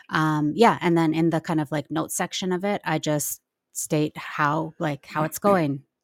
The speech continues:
Speaker 1: Uh, tenants are happy. They're, um, you know, have been
Speaker 2: They were late a couple days on the rent, but, you know, they've always been a fantastic tenant, so we didn't charge them the, the penalty or remove their rental discount.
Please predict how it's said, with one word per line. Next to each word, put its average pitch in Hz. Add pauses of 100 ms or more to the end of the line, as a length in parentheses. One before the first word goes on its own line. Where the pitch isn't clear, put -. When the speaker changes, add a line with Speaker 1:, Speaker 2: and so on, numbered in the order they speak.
(100)
Speaker 1:
Uh, 135
tenants 139
are 139
happy. 190
They're, 135 (140)
um, 151
you 143
know, 151 (320)
have 147
been 139 (420)
Speaker 2:
They 82
were 82
late 87
a 92
couple 90
days 90
on 85
the 85
rent, 85
but, 78
you 80
know, 78
they've 78
always 80
been 78
a 76
fantastic 76
tenant, 76
so -
we 78
didn't 78
charge 76
them 78
the, 76
the 73
penalty 76
or 73
remove 76
their 76
rental 71
discount. 73